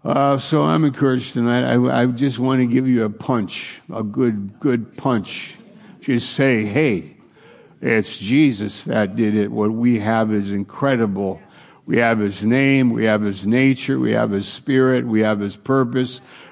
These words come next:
we have his throne, we have his body, we are members of his bride." We are to be built up in the reality of it and actually feel it sometimes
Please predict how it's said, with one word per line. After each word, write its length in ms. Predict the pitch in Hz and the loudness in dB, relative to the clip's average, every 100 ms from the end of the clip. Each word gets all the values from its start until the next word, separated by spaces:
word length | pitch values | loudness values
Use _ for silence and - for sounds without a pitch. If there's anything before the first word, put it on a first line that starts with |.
| - | -4
we 140 | 123 | 0
have 200 | 127 120 | 2 2
his 300 | 110 95 - | 0 -2 -6
throne, 520 | - 131 139 135 135 | -2 2 2 2 2
we 140 | 120 117 | 2 2
have 180 | 117 113 | 2 0
his 200 | 104 95 | -2 -2
body, 580 | 123 131 135 135 135 | 0 4 4 4 2
we 180 | 120 120 | 2 2
are 120 | 113 | 2
members 480 | 110 120 131 120 113 | 4 4 2 2 0
of 120 | 113 | -2
his 180 | 113 107 | -2 -4
bride." 540 | 95 131 131 135 131 117 - - - | -2 0 2 2 0 -6 -20 -20 -4
We 120 | - | 0
are 100 | 131 | 2
to 80 | 117 | 2
be 160 | 107 110 | 2 0
built 400 | 101 135 135 117 | 0 2 2 2
up 260 | 127 123 | 0 0
in 120 | 123 117 | 0 2
the 100 | 110 | 2
reality 680 | 113 113 135 135 135 131 | 2 2 2 4 4 4
of 200 | 131 135 | 4 2
it 160 | 139 135 - - | 0 0 -8 -8
and 160 | 127 120 | 0 2
actually 420 | 143 165 160 127 | 2 2 2 0
feel 540 | - - 151 175 160 123 | 0 -2 2 4 4 2
it 120 | 107 | 0
sometimes 920 | - 127 117 - 120 107 90 87 | -2 0 0 0 0 0 -2 -6